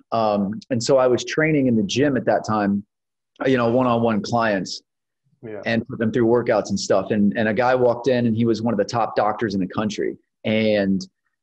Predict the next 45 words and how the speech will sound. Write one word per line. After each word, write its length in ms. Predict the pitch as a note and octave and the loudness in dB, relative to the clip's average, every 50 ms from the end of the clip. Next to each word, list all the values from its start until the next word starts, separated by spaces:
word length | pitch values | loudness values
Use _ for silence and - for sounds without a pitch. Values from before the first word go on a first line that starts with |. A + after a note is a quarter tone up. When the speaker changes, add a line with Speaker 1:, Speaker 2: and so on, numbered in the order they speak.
| _ _ _ - | _ _ _ -4
Speaker 1:
um, 640 | - C3 C3 B2 A#2 A2 G#2+ G2+ F#2+ G2+ F#2+ F2+ F#2+ - _ _ _ _ _ _ - - _ _ _ _ - | -2 0 2 2 2 2 2 0 0 -2 -2 -4 -6 -10 _ _ _ _ _ _ -20 -20 _ _ _ _ 0
every 200 | D3+ D3 D3+ D3+ | 2 2 2 2
time 200 | D3 D#3 D3+ D3 | 0 0 0 0
I 60 | C#3 | 2
got 140 | C3 C#3 B2+ | 2 2 2
a 40 | B2+ | 2
new 120 | B2 A#2+ A2+ | 2 0 0
client, 400 | A#2 - C#3+ C3+ B2 A#2 G#2+ - | 0 0 0 0 0 -2 -2 -2
first 220 | - B2+ A2 - | -2 -2 -2 0
thing 120 | B2+ A#2+ A2+ | 0 0 2
I 40 | G#2+ | 2
would 120 | A2 G#2+ | 0 0
say 120 | - C3 B2 | 2 2 2
is, 140 | A#2 A2 | 4 4
"Okay, 320 | A#2+ A#2 A2 - A#2+ A#2 G#2+ | 2 2 2 2 2 2 2
like, 140 | G#2+ G#2 G2+ | 2 0 0
tell 140 | - A#2+ | -2 -2
me 100 | B2+ B2 | 0 0
about 180 | A2+ A2+ G#2+ E2+ | 2 2 0 0
your 80 | F#2 F#2 | 0 -2
diet," 460 | F2+ G#2+ F#2+ F#2 F2 D#2 B1+ - - - | -2 0 0 0 0 0 -2 -2 -4 -4
right? 260 | F2 F2 F2+ F#2 F2+ - - _ _ _ _ _ _ _ _ _ _ _ _ _ - | -2 0 0 -2 -2 -6 -12 _ _ _ _ _ _ _ _ _ _ _ _ _ -2
And 760 | B2+ B2 B2 B2 A#2+ A#2+ A#2+ A#2+ A#2+ A#2+ A#2 A2+ A2+ A2+ G#2+ - - _ _ _ _ _ _ _ _ _ - | 0 0 2 2 2 2 2 2 2 2 2 2 0 -2 -2 -4 -8 _ _ _ _ _ _ _ _ _ -4
the 60 | C3+ | -4
first 280 | A#2+ - D#3 D3 - - | 0 0 0 0 0 0
thing 100 | D3+ C3+ | 0 2
he 80 | C3 | 0
said 200 | A#2 B2 D3 C#3+ C3 | 0 2 2 2 2
was, 120 | B2 A2+ | 4 2
"I 60 | B2 | 2
wake 220 | A#2 B2+ B2+ A#2+ C3 | 4 4 4 4 2
up 160 | A#2+ G2+ - | 0 0 0
first 180 | C3 A#2 - - | -2 -4 -2 -2
thing 140 | C3 A#2+ | 0 0
in 40 | A#2 | 2
the 60 | A2+ | 2
morning 300 | A2+ A#2 A#2+ A#2+ A#2+ A#2+ A#2 | 2 2 2 2 2 0 0
and 80 | A#2 | 0
I 40 | A2 | 0
have 160 | G#2 A2 - | 0 -2 -4
two 180 | - - B2+ A#2+ | -4 -4 -4 -4
tablespoons 540 | A#2+ - A#2+ A#2+ A#2 A2+ - - A#2+ G#2+ G#2 | -2 0 -2 -2 -2 -4 -4 -2 -2 0 0
of 100 | G2+ G#2 | 0 0
olive 280 | G#2+ G#2+ G#2 G2 F2 | 2 2 2 2 0
oil." 300 | E2+ D#2+ D#2+ - - - | -2 -4 -4 -4 -6 -10